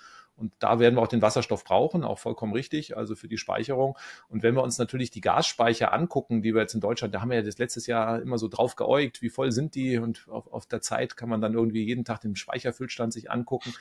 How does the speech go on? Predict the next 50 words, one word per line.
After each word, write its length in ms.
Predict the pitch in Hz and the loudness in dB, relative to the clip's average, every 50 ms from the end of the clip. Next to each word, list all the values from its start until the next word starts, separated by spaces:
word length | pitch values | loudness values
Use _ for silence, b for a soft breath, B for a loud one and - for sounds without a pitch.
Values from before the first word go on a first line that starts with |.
| B B B B B B B | B B B B B B B
Ähm, 220 | - 113 117 120 113 | -2 -2 0 0 -2
das 140 | 113 110 143 | -4 -4 -2
ist 100 | 123 135 | 0 0
ja 80 | 131 | 0
schon, 320 | 120 131 123 127 127 127 123 | 2 2 2 2 2 4 6
ähm, 340 | 120 117 120 117 117 120 | 6 8 8 6 4 0
interessant. 800 | - 135 - - 123 - - 104 117 156 180 180 - - - 123 120 117 - | -4 -6 -6 -4 -2 2 4 4 4 4 2 -2 -2 -10 -12 -12 -12 -10 -6
Das 180 | - 120 120 - | -4 -4 -2 -2
ist 140 | 147 - - | -2 2 4
ja 200 | 131 127 127 127 | 6 6 4 4
fossiles 440 | - - 120 - - 165 160 - - | 0 -4 -4 0 2 2 2 2 2
Gas, 320 | 110 101 95 95 92 - | 2 4 4 4 4 2
was 140 | 117 110 113 | -2 0 2
wir 80 | 123 117 | 4 4
ja 100 | 113 117 | 4 4
dann 140 | 117 120 | 4 2
irgendwann 460 | - 139 143 151 131 127 123 120 120 131 | 4 2 2 2 2 2 2 2 2 2
nicht 200 | 156 175 - 135 | 0 -2 -2 0
mehr 400 | 123 113 107 101 98 98 95 - _ | 2 4 4 4 4 2 -2 -8 _
brauchen 460 | - - 113 131 160 160 - 117 107 | 2 6 8 8 8 8 6 2 0
oder 100 | 104 104 | 0 0
nicht 160 | 107 120 117 - | 0 -2 -2 -2
mehr 100 | 110 98 | 0 0
einsetzen 480 | 107 127 131 113 95 - - 110 98 | 2 2 2 2 0 0 -2 -2 2
wollen. 280 | 98 120 139 131 107 95 | 4 6 6 6 6 4
Dann 140 | 92 98 101 | 2 2 2
werden 180 | 113 117 127 | 2 2 2
diese 160 | 120 113 120 | 2 2 0
Speicher 400 | 113 - - 101 113 127 117 123 | 0 0 2 2 2 2 2 0
ja 140 | 110 101 98 | 0 0 -2
frei 520 | - - - 85 78 101 117 139 170 180 B B B B B B B B | -4 -4 -4 -2 -2 0 0 2 0 0 B B B B B B B B
und 120 | 110 92 - | -10 -8 -6
diese 240 | 131 160 151 - | -4 -2 0 0
kann 260 | - - - 113 123 143 | -2 -2 -2 -4 -4 -4
ich 120 | 135 - | -4 -2
ja 80 | 131 120 | -2 -2
dann 200 | 120 117 120 117 | 0 0 -2 -2
verwenden. 580 | - 107 101 107 131 170 170 - 110 98 98 | -2 -2 -2 0 0 -2 -2 -4 -4 -6 -6
Und, 240 | 101 101 107 101 - | -8 -8 -8 -8 -6
ähm, 320 | - 107 107 104 101 104 | -6 -4 -4 -2 -4 -4
die 100 | 98 113 | -6 -6
Gasspeicher, 540 | 104 - 98 117 - - - 120 123 113 117 | -4 -2 -2 -2 -2 -2 -2 -2 -2 -2 -2
die 100 | 117 120 | 0 0
wir 60 | 113 | 0
in 80 | 110 107 | 2 2
Deutschland 340 | 107 113 117 - 123 113 101 | 2 0 0 -2 -4 -4 -2
haben, 280 | 104 110 120 127 123 | 0 0 -2 0 0
die 60 | 117 113 | 0 0
reichen 460 | 90 92 107 123 117 123 123 120 120 | 0 0 -2 -2 -6 -4 -4 -2 0
momentan 720 | 117 113 113 123 123 120 - 113 107 107 113 120 117 | 0 0 0 -2 -4 -4 -4 -2 0 0 0 0 -2